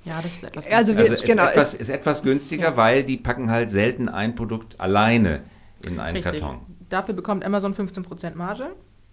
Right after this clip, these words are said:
Speaker 1: Die geben wir natürlich nicht ab beim eigenen, ähm, Online-Shop. Damit können wir dann wieder wirtschaften.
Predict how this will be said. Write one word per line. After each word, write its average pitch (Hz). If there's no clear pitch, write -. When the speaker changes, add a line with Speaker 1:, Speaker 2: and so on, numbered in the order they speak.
Speaker 1:
Die 196
geben 175
wir 175
natürlich 175
nicht -
ab 247
beim 233
eigenen, 208
ähm, 185
Online-Shop. 180
Damit 165
können 165
wir 151
dann 151
wieder 147
wirtschaften. -